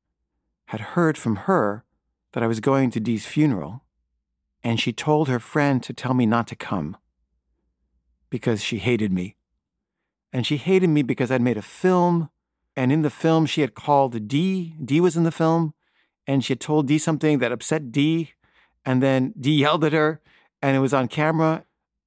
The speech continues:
and she didn't like me, and I didn't like her either. But, um, Dee had died, and I wanted to go to her funeral, and her sister was saying, "Don't go." And I'm like,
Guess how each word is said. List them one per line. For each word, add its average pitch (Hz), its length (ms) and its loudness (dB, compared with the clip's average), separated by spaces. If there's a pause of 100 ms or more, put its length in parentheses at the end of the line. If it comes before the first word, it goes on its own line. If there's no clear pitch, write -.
(120)
and 143 360 0 (320)
she 151 160 0
didn't 143 140 2
like 104 200 -4
me, 90 300 -16
and 135 120 -4
I 143 40 2
didn't 143 100 0
like 123 180 0
her 113 140 -4
either. 107 300 -8 (400)
But, 123 260 0 (160)
um, 120 380 0 (260)
Dee 139 160 2
had 156 120 2
died, 107 460 -2
and 120 140 -4
I 120 60 2
wanted 127 180 0
to 135 60 -4
go 123 100 0
to 117 60 0
her 123 80 0
funeral, 175 360 0
and 120 220 -4
her 131 300 -4
sister - 280 -4
was 147 120 0
saying, 131 320 0 (500)
"Don't 123 200 2
go." 156 360 -2 (880)
And 143 100 -6
I'm 160 80 0
like, 147 220 -2